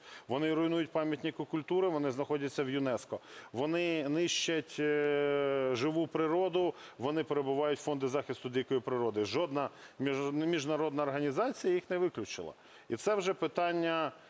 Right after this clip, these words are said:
і політичної доцільності, і певних моральних принципів. Я думаю, що, е, завершення цієї війни перемогою України все ж таки призведе до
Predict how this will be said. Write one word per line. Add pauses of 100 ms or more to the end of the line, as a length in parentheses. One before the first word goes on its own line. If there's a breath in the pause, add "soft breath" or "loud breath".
(200 loud breath)
і
політичної
доцільності,
і
певних
моральних
принципів.
Я
думаю,
що, (480 loud breath)
е,
завершення
цієї
війни
перемогою
України
все
ж
таки
призведе
до